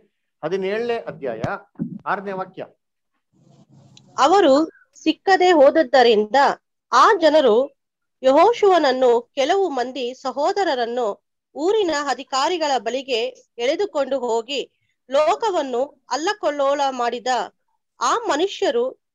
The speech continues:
Speaker 2: ಎಲ್ಲಿಗೂ ಬಂದಿದ್ದಾರೆ,
Speaker 1: ನೋಡ್ರಾ?
Speaker 2: ಇಲ್ಲಿಗೂ ಬಂದ-,
Speaker 1: ಲೋಕವನ್ನು ಅಲ್ಲೋಲ ಕಲ್ಲೋಲ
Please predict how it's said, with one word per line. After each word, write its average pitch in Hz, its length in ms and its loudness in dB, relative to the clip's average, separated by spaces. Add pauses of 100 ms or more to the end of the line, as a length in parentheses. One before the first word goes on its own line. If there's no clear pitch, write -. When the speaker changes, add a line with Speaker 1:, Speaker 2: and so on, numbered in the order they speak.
(180)
Speaker 2:
ಎಲ್ಲಿಗೂ 320 640 -4
ಬಂದಿದ್ದಾರೆ, 220 640 -4 (580)
Speaker 1:
ನೋಡ್ರಾ? 156 180 0
Speaker 2:
ಇಲ್ಲಿಗೂ 359 180 2
ಬಂದ-, 277 140 -6
Speaker 1:
ಲೋಕವನ್ನು 226 920 -2 (360)
ಅಲ್ಲೋಲ 214 680 -4
ಕಲ್ಲೋಲ 190 540 -8